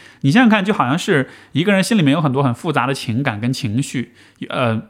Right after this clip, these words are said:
就打个比方，比如说你遇到你怦然心动、特别喜欢的暗恋对象，对吧？你对他有千言万语，你有特别多的感受，特别复杂的情感想要去说，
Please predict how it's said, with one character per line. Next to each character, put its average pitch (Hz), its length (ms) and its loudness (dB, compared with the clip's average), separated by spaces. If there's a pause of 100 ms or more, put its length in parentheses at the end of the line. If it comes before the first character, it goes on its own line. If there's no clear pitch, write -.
(120)
就 175 100 -4
打 147 160 0
个 202 80 -2
比 127 140 -4
方， 143 200 2
比 117 120 -2
如 113 40 -2
说 165 160 0
你 113 300 0 (140)
遇 165 140 0
到 139 180 2
你 107 160 -2 (260)
怦 214 240 4
然 160 120 2
心 185 220 0
动、 175 140 0
特 185 140 2
别 156 100 0
喜 120 220 -6
欢 135 180 0
的 127 60 0
暗 165 200 0
恋 139 180 0
对 135 200 0
象， 110 240 -2
对 117 100 -2
吧？ 107 140 0 (200)
你 131 100 -2
对 226 100 4
他 240 140 4
有 156 100 0
千 254 280 2
言 160 200 2
万 143 180 2
语， 113 60 0
你 123 100 0
有 156 120 0
特 - 160 -2
别 156 100 2
多 156 100 0
的 151 80 2
感 110 200 -4
受， 135 100 -6
特 190 80 -2
别 190 100 0
复 180 200 -4
杂 151 100 2
的 143 60 0
情 131 180 -2
感 120 160 0
想 110 140 -8
要 107 60 -6
去 139 140 -6
说， 156 360 0